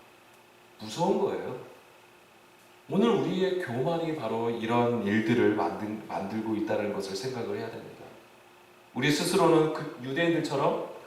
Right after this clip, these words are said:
예수 그리스도를 통해서 구원받은 천국 백성이라 그런 선민 사상이 있잖아요. 우리도 유대인들만 선민 사상이 있는 게 아니에요.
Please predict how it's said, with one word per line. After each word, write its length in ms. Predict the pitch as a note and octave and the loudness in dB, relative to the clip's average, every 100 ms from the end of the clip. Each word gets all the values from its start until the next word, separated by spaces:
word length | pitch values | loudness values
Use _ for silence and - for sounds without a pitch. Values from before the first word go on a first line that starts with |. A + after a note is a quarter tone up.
| - - C3 | -20 -8 2
예수 200 | C3+ D#3+ | 4 4
그리스도를 400 | D3+ E3 D3+ D3+ | 2 4 4 6
통해서 420 | D3+ C#3 - - | 6 6 4 4
구원받은 480 | C3+ B2+ A#2+ B2 - | 6 6 4 2 -2
천국 500 | G3+ F#3+ F#3+ F3+ - | -2 0 0 0 -2
백성이라 1080 | A#2 - - D3 A#2+ A2+ G#2+ G2+ - - - - - - - - - | -6 -4 0 0 2 2 4 2 0 -6 -12 -18 -20 -20 -20 -20 -12
그런 260 | D#3+ F#3 | -4 -2
선민 260 | F3+ G3 F#3+ | 0 -2 -2
사상이 360 | F3+ E3+ - G2+ | -2 -4 -4 -6
있잖아요. 360 | G#2+ G2+ F#2+ F#2+ - - - | -8 -10 -10 -12 -18 -20 -8
우리도 280 | A2 B2 F#2+ F#2 - - - - - - - B2 | -4 -4 -4 -6 -8 -12 -20 -20 -20 -20 -14 -4
유대인들만 480 | C3+ F#3+ F#3+ F#3 F3 | 6 8 8 6 4
선민 260 | F#3 F3+ | -2 -4
사상이 300 | F3+ E3+ E3 | -4 -2 -2
있는 160 | D3+ D3+ | -2 -2
게 60 | |
아니에요. 540 | E3+ C3 G#2+ C3 - | 0 0 -2 -4 -6